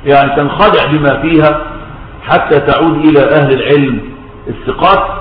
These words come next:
لان انا بقول لك اهو الامة يعني يراد بها السوء، والإسلام والمسلمين في مصر يراد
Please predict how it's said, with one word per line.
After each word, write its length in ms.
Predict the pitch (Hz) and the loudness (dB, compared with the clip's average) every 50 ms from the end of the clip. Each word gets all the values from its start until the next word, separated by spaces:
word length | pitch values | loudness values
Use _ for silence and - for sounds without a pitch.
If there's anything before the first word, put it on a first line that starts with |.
| - - | -10 -6
لان 220 | 131 143 143 139 | -4 -4 -2 -2
انا 100 | 131 127 | -2 -4
بقول 260 | 117 123 131 135 123 | -2 0 0 0 0
لك 100 | 113 107 98 98 | -2 -4 -4 -6
اهو 120 | 98 98 - - - - - - - - - - | -8 -10 -12 -14 -16 -18 -18 -16 -16 -10 -4 0
الامة 840 | 143 139 139 139 139 - 180 180 180 180 170 170 175 180 185 170 - - - - - - - - - - - - - - - - - - - - - | 2 2 2 0 0 2 2 2 2 0 -2 0 2 2 2 2 0 -4 -10 -12 -16 -18 -18 -18 -18 -18 -18 -18 -18 -18 -18 -18 -18 -16 -16 -10 -4
يعني 540 | 139 135 135 131 131 131 139 135 135 135 135 - - | 0 2 2 4 2 2 0 0 -2 -4 -6 -8 -4
يراد 340 | 131 135 135 151 170 170 - | 0 2 2 4 4 2 2
بها 280 | 147 143 147 147 131 | 0 0 0 0 0
السوء، 420 | 123 110 - - - 127 117 107 - - - - - - - - - - - - - - - - - - - - - - - 123 | -2 -4 -8 -10 -8 -6 -6 -6 -6 -10 -14 -18 -18 -20 -20 -20 -20 -20 -20 -20 -20 -20 -18 -18 -18 -20 -20 -20 -20 -20 -6 -2
والإسلام 600 | 131 135 139 135 135 160 165 170 175 170 160 151 | 0 0 0 2 2 4 4 4 4 4 2 2
والمسلمين 580 | 147 143 135 135 127 - 135 139 151 160 160 147 135 | 0 0 -2 -4 -6 -6 -4 -2 0 0 -2 -2 -2
في 100 | 139 135 | -2 -2
مصر 300 | 147 156 156 - - 127 | 0 0 -2 -2 -6 -6
يراد 380 | 131 127 123 127 139 151 151 | -4 -4 0 2 2 2 2